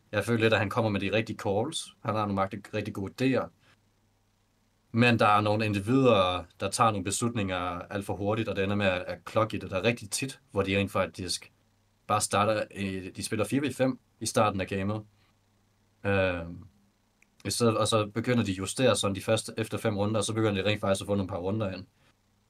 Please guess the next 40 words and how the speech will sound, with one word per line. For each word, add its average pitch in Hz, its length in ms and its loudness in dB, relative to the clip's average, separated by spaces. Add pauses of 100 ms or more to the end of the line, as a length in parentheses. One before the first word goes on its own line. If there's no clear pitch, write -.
(680)
Men 98 140 -2
de, 101 260 4
de 104 140 -2
spiller 113 240 2
for 107 140 0
hurtigt, 131 320 4
de 120 80 -2
bruger 113 160 2
ikke 123 100 0
nok 127 220 2
utility, 127 440 -4
og 101 220 -2
de, 95 460 -4 (720)
der 95 60 -4
er 98 100 2
ikke 104 140 0
nogen 104 520 0 (460)
ordentlige 117 340 4
beslutninger, 113 480 -2
der 92 80 -4
er 85 40 -8
taget 104 180 0
individuelt. 98 640 -4 (520)
Det 110 80 -2
skal 135 140 -4
så 123 120 0
siges, 165 680 0 (500)
at 107 100 0
jeg 107 120 0
føler, 127 300 4
at 101 200 0
Sepsa 120 480 -2
lige 113 160 0
nu 107 180 -2 (520)
kan 113 280 -2 (100)
have 113 180 -2
en 104 80 -6
rigtig 113 260 -2
god 104 140 -2
opskrift 92 540 -6